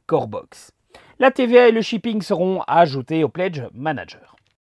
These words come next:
Ocean Slayers de Bermuda Chronicles de One Deer Games vous plonge au cœur d'un royaume océanique mythique,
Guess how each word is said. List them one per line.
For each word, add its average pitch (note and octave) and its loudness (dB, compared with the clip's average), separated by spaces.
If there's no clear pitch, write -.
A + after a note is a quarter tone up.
Ocean A3 4
Slayers G3+ 0
de E3+ 0
Bermuda F#3 2
Chronicles G3 -2
de D#3 2
One F#3 2
Deer E3 -4
Games G3 -2
vous F#3+ 0
plonge A#3+ 0
au G#3 6
cœur G#3 2
d'un G3 0
royaume G3+ 2
océanique G3 -2
mythique, B3+ -4